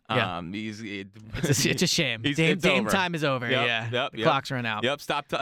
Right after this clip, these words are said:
Speaker 2: stop touching the wrist.
Speaker 1: <laughs>
Speaker 2: It's
Speaker 1: Yeah,
Speaker 2: over.
Speaker 1: yeah, yeah.
Speaker 2: Um, but yeah, and, but, but Jrue, I mean, they got him for, for perimeter defense. They needed him to replace Marcus Smart. Like, I thought Maxey versus Smart last year was good matchups and good tests for, for
Speaker 1: Yeah.
Speaker 2: Maxey. I mean, I think Drew is actually even a step up 'cause he's a little bigger.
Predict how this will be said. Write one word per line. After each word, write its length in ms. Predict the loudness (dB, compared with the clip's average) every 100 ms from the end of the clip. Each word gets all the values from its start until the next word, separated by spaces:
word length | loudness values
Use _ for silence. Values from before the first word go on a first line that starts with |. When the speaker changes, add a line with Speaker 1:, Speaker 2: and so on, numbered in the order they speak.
| -4
Speaker 2:
stop 280 | -4 -4 -2
touching 240 | -6 -4
the 80 | -2
wrist. 280 | 2 2 2
Speaker 1:
<laughs> 0 |
Speaker 2:
It's 200 | 2 2
Speaker 1:
Yeah, 20 | 2
Speaker 2:
over. 140 | 2
Speaker 1:
yeah, 140 | 0 -2
yeah. 600 | -4 -4 -2 0 0 -2
Speaker 2:
Um, 200 | -4 -4
but 120 | -2 0
yeah, 200 | 0 -2
and, 160 | -2
but, 160 | -4 -2
but 180 | -6 -4
Jrue, 380 | -2 0 0
I 20 | 0
mean, 240 | -2 -2
they 140 | -2
got 180 | -2 -4
him 100 | -4
for, 220 | -2 -4
for 160 | -2 -6
perimeter 360 | -4 -2 -2 -4
defense. 380 | -8 -6 -6 -2
They 80 | -2
needed 280 | 0 -2
him 140 | -4 -2
to 80 | -4
replace 380 | -2 -4 -2
Marcus 260 | -4 -4 -4
Smart. 220 | -4 -4
Like, 80 | -4
I 80 | -4
thought 180 | -6 -8 _ _ -20 _ -12 -2
Maxey 400 | 0 0 -4 -4
versus 300 | -4 -4 -6
Smart 280 | -2 -2 -2
last 240 | -4 -2
year 140 | -4
was 120 | -4 -2
good 160 | -2
matchups 380 | -2 -4 -8 -10
and 80 | -6
good 140 | -6
tests 260 | -4 -6 -6
for, 240 | -4 -2 -2
for 120 | 2
Speaker 1:
Yeah. 120 | 2
Speaker 2:
Maxey. 300 | 2 -6 -12 -12 -20 -8
I 60 | -4
mean, 100 | -4
I 100 | -4
think 160 | -6
Drew 160 | -2 -2
is 60 | 0
actually 380 | -2 -2 -4 -4
even 160 | -4 -4
a 40 |
step 240 | -4 -4 -2
up 120 | -6
'cause 120 | -8
he's 100 | -4
a 40 |
little 120 | -4 -2
bigger. 340 | -4 -4 -8